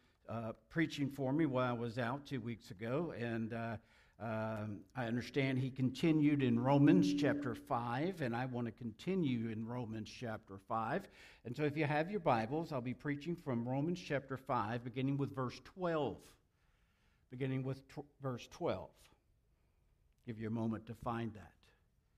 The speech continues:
This morning, the title of the message is, is a simple one. Um, and I mentioned it to Tara yesterday as we were getting ready, and she said,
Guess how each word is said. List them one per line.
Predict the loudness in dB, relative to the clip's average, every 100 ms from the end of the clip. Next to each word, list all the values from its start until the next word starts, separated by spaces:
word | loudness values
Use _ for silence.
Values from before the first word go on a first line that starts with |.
| _ _ _ _
This | -8 2
morning, | 4 8 6
the | 6
title | 2 0 2 0
of | 0
the |
message | 2 2 2 -4 -2
is, | -4 -4 -6
is | -6 -6 -6 -4
a | -4
simple | -4 0 0 2 -2 -4
one. | -4 -6 -2 -4 -6 _ _ _ _ _ _ _ -4
Um, | -2 -2 -2 -4 -6 -8 -16 _ _ _ _ _ _ _ -20 _ _ _ _ _ _
and | 0
I | 2
mentioned | 4 2 2 2 4
it | 2 0
to | -6
Tara | -6 -2 0 4 2 0 -6 -8
yesterday | -4 -4 -2 -2 0 0
as | 0
we | -2 -4
were | -4
getting | -4 -2 0 0
ready, | 0 2 2 2
and | 0
she | 0 -8
said, | -6